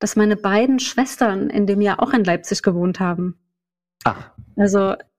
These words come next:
Speaker 1: es gab eine ganz kurze Zeit, wo sowohl meine Zwillingsschwester auch als,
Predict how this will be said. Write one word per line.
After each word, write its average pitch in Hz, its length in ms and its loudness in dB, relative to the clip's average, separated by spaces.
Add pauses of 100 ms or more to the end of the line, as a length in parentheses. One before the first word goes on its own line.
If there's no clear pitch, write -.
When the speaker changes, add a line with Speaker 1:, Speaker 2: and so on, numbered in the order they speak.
(180)
Speaker 1:
es - 140 -12
gab 254 240 2
eine 247 140 2
ganz 277 240 0
kurze 285 760 0 (420)
Zeit, 277 560 -2
wo 240 180 4
sowohl 226 280 2
meine 254 200 0
Zwillingsschwester 226 760 0
auch 214 80 -4
als, - 240 -6